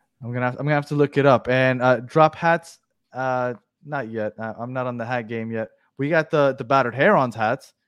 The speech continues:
so we got those. But until then, we will talk more about the hats, the shirts, and all that other stuff on Monday. Until then, have a good one, guys.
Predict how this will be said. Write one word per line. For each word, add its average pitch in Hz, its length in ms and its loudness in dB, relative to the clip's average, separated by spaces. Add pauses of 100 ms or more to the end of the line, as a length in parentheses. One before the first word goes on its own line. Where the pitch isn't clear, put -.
(120)
so 117 440 -6
we 135 80 -14
got 117 200 -6
those. 120 400 -2
But 104 220 -8 (640)
until 190 400 2
then, 214 380 0 (340)
we 156 100 -6
will 185 120 -2
talk 180 240 -2
more 175 140 -4
about 160 220 -2
the 143 80 -8
hats, 147 380 -2
the 139 100 -16
shirts, 139 380 -8
and 135 100 -8
all 131 80 -2
that 131 120 -4
other 123 180 -8
stuff 123 380 -4
on 123 180 -6
Monday. 127 540 -10
Until 123 280 -14
then, 120 240 -10
have 120 200 -12
a 110 60 -14
good 113 180 -10
one, 101 180 -14
guys. 90 420 -20